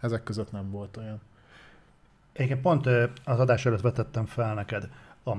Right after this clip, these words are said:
Speaker 2: Micronak az elmúlt három évben volt kettő darab belső címe.
Speaker 1: A, mióta elindult az új generáció,
Speaker 2: Igen.
Speaker 1: ugye?
Speaker 2: Kettő darab belső játéka, ugye a
Speaker 1: És mind a
Speaker 2: Halo
Speaker 1: kettő
Speaker 2: Infinite
Speaker 1: tavaly jött.
Speaker 2: és a Forza, és mind a kettő egy évben,
Speaker 1: Sőt,
Speaker 2: egy
Speaker 1: vár,
Speaker 2: pár
Speaker 1: két
Speaker 2: hónap.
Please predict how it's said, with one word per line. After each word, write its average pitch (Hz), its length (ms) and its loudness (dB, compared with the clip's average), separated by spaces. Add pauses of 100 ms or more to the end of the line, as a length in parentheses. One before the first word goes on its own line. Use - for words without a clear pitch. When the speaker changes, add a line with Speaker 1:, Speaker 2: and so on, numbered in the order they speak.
Speaker 2:
Micronak 117 580 0
az 117 140 -4
elmúlt 117 420 4
három 104 500 2
évben - 460 -12 (840)
volt 127 260 2
kettő 120 420 2
darab 104 280 0
belső 104 440 0
címe. 98 400 -10 (240)
Speaker 1:
A, 131 520 10
mióta 131 680 8 (720)
elindult 113 520 0
az 110 280 0
új 110 100 -4
generáció, 104 640 -2
Speaker 2:
Igen. 120 220 4
Speaker 1:
ugye? 104 80 -6 (300)
Speaker 2:
Kettő - 380 6
darab 123 280 4
belső 123 420 6
játéka, 113 560 0
ugye 113 200 0
a - 20 0
Speaker 1:
És 104 80 4
mind - 120 12
a 151 40 12
Speaker 2:
Halo 170 120 8
Speaker 1:
kettő - 160 6
Speaker 2:
Infinite 127 240 8
Speaker 1:
tavaly 113 200 6
jött. 113 160 0
Speaker 2:
és 151 160 2
a 175 60 6
Forza, 131 260 4
és 117 60 0
mind 147 120 4
a 127 40 2
kettő 131 300 6
egy 127 180 6
évben, 120 220 4
Speaker 1:
Sőt, 160 200 12
Speaker 2:
egy 151 180 8
Speaker 1:
vár, 139 120 8
Speaker 2:
pár 127 160 10
Speaker 1:
két 147 240 8
Speaker 2:
hónap. - 0 -